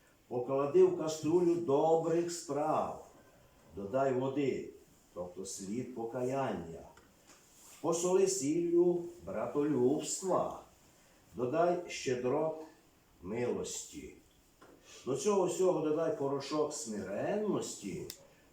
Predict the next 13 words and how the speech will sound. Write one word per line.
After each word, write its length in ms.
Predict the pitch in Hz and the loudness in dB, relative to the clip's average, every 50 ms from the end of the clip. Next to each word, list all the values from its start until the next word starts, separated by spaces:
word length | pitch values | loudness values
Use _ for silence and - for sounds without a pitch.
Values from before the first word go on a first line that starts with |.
| - - | -14 -6
та 240 | - 120 - 113 123 - | -4 -2 -2 0 -2 -2
ревної 760 | 123 123 131 143 151 151 156 156 156 156 151 151 151 151 151 | 0 0 2 4 4 4 4 2 0 0 0 0 2 2 2
молитви. 1000 | 147 143 143 147 147 127 98 92 90 92 - - - 101 90 87 85 - - - - - _ _ _ - - - - - - - - - - | 2 0 0 0 0 -2 -2 -2 -4 -6 -8 -10 -10 -10 -10 -8 -8 -10 -12 -14 -16 -20 _ _ _ -20 -20 -20 -20 -20 -20 -20 -20 -16 -8
Приймати 640 | 127 131 135 135 135 147 151 175 196 202 - 190 190 | -4 -4 -2 -2 0 0 2 2 2 0 2 2 2
по 180 | - 175 175 170 | 2 2 0 0
три 300 | - - 127 135 147 147 | 0 0 0 2 2 2
рази 360 | 143 139 135 117 113 127 143 | 2 0 -4 -4 -4 -4 -4
в 160 | 135 123 113 | -4 -6 -4
день 320 | 107 123 123 123 113 98 - - - - - - - - | 0 2 4 4 2 2 -2 -6 -14 -20 -20 -20 -18 -14
за, 420 | - 107 117 - - - - - - - - - | -8 -4 -2 -2 -2 -4 -6 -12 -16 -20 -20 -16
зі 200 | - - 123 120 | -10 -8 -6 -6
страхом 760 | - - - 110 104 104 107 107 107 - - 120 123 - - | -6 -6 -6 -4 -2 -2 0 -2 -4 -4 -4 -4 -4 -4 -4
Божим. 580 | - 95 90 - 107 127 139 139 135 107 - | -6 -4 -2 -2 -2 -2 -2 -2 -2 -2 -2